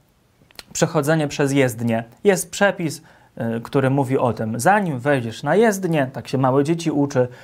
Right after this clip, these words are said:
„proszę, spojrzyj się najpierw w lewo, później w prawo, później w lewo. Wtedy możesz bezpiecznie wejść na jezdnię”.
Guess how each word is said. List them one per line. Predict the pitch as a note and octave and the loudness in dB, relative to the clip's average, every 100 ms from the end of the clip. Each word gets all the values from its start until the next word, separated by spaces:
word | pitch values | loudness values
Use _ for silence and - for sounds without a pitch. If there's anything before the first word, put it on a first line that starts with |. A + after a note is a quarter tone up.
| - - | -18 -2
„proszę, | E3+ C3+ B2 | 0 2 -2
spojrzyj | - - A#2 A2 | -8 -4 -2 -2
się | A2 C3+ | -4 -2
najpierw | D3+ F3 | 0 0
w | E3 | 2
lewo, | A3 F3+ D#3 | 2 4 0
później | E3 A#2 A#2 | -4 -4 -2
w | A2+ | -4
prawo, | - D#3 B2+ | -2 0 0
później | A#2 A#2 G#2+ G#2+ | -4 -8 -6 -4
w | |
lewo. | G#2+ G#2 - E3+ - - - C3 C3 - - - | -2 -2 -4 -10 -18 -16 -10 -8 -8 -12 -20 -20
Wtedy | - G3 D#3 D3 | -2 0 2 2
możesz | C3+ C3 | 0 -2
bezpiecznie | A#2+ A#2+ - C3 C3 A#2 | -2 -2 0 -2 -2 -2
wejść | A#2 - | -2 -2
na | A#2 | 0
jezdnię”. | G#2+ G#2+ A2 | 0 -2 -4